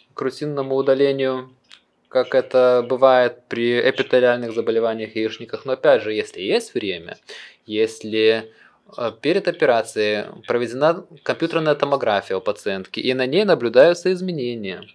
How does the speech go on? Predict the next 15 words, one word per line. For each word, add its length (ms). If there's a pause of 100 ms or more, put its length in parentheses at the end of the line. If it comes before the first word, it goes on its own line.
(1120)
в 40
ретропериториальных 1300
лимфоузлах, 840
то 100
есть 240
видны 300
места-, 580
метастатические 1120
лимфоузлы, 440
то 120
тогда 300
нужно 260
планировать 560
их 140
удаление. 520